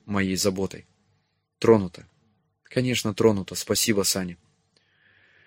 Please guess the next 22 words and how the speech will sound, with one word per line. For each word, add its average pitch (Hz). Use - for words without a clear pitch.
Что 208
делают 180
люди 160
в 131
романах, 147
когда 107
оказываются 104
перед 101
возможностью 113
узнать 117
всю -
правду 113
и 113
сделать 107
выводы? 113
В -
ящике 143
стола 135
лежит 127
записка 113
от 104
Олега. 107